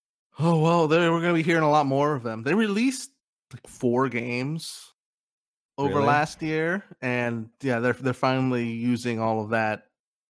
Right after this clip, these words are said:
Speaker 1: that capital to just, like, expand. They're, they're using the Blizzard formula, where they basically just r-, rip off, like, beloved games and do, uh, <laughs> and just give them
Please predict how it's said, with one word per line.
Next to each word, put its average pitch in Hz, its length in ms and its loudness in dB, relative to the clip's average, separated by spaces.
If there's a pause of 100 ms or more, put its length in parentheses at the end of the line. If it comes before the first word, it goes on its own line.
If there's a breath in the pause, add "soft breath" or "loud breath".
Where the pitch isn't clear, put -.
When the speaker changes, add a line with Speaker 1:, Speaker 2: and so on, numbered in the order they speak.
(140)
Speaker 1:
that 110 260 -4
capital 113 600 -2
to - 120 -14
just, 104 240 -10
like, 104 240 -6
expand. 110 720 -4
They're, 139 140 4
they're 147 160 2
using 190 300 4
the 131 80 -2
Blizzard 110 420 0
formula, 139 560 4 (440 loud breath)
where 131 120 2
they 127 160 4
basically 123 680 2
just 113 500 -4 (100)
r-, 120 100 -8 (260)
rip 120 400 2
off, 120 520 4 (600)
like, 120 200 -4
beloved 117 460 0
games 113 760 -6
and 110 460 -6 (200)
do, 110 300 -2
uh, 107 240 0 (180)
<laughs> 175 120 2 (320 loud breath)
and 151 120 6
just 143 140 0
give 160 160 4
them 139 140 2